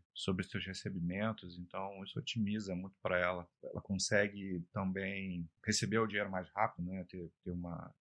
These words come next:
restauração do seu caixa mais rápido com essas medidas, então são várias vantagens. Aqui é uma tela que mostra a parte de estrutura de capital.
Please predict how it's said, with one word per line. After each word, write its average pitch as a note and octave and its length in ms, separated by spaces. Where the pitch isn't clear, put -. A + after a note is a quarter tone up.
restauração F2+ 440
do E2 80
seu E2 160
caixa - 280
mais F2+ 200
rápido F#2 400
com F#2 80
essas F2+ 220
medidas, F2+ 500
então F2 260
são G2 200
várias F#2 320
vantagens. E2+ 760
Aqui - 200
é A2+ 100
uma A2+ 160
tela G#2+ 240
que G#2+ 140
mostra G#2 400
a - 20
parte F#2+ 400
de F#2 380
estrutura F#2 400
de - 100
capital. A2 800